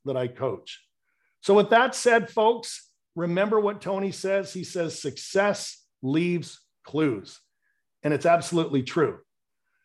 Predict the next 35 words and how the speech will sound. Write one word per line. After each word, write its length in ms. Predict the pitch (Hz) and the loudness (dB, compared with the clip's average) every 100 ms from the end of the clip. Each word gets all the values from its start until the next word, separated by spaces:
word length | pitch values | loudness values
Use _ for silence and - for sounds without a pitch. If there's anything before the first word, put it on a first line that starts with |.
| _ - | _ 0
So 120 | 196 | 4
I'm 60 | |
gonna 140 | 202 202 | 4 4
send 320 | - 247 277 | 4 4 4
you 100 | 240 | 4
off 240 | 214 208 | 2 0
what 80 | 196 | -2
I'm 140 | 180 196 | 0 -2
gonna 160 | 180 | -6
call 260 | - 175 170 | -6 -4 -2
my 140 | 151 | -4
thirty-day 460 | - 214 214 185 180 | -2 -2 0 -4 -6
Coach 420 | - 190 185 - | -4 -6 -6 -8
T 180 | 185 180 | -6 -6
challenge. 800 | - 160 175 226 277 247 - _ _ _ _ _ | -2 0 4 4 4 2 -2 _ _ _ _ _
And 160 | 190 220 | 0 2
that 140 | 247 | 2
is 160 | 233 - | -2 -4
take 260 | 269 277 | -4 -4
the 80 | 269 | -4
next 360 | 220 208 - - | -4 -4 -6 -4
thirty 280 | 180 214 | -2 -2
days 560 | 208 117 101 214 240 - _ _ _ _ | -4 -6 -4 -6 -6 -16 _ _ _ _
and 180 | 190 196 | 2 2
commit 400 | - 202 220 247 | 6 6 6 4
to 160 | 196 190 | 2 2
applying 460 | 156 160 156 185 | 2 -2 0 -2
something 640 | - - 175 170 170 202 202 | -4 -4 -4 -4 -2 0 0
that 160 | 185 175 | -2 -2
you've 220 | 185 139 | -4 -2
learned 320 | 123 131 135 | -2 0 -2
today. 460 | 175 202 233 - - _ _ _ _ | -2 -2 -2 -4 -10 _ _ _ _
Please 300 | - 226 233 | -2 -2 -2
do 220 | - 262 | -4 -2
it. 180 | 202 - | -2 -4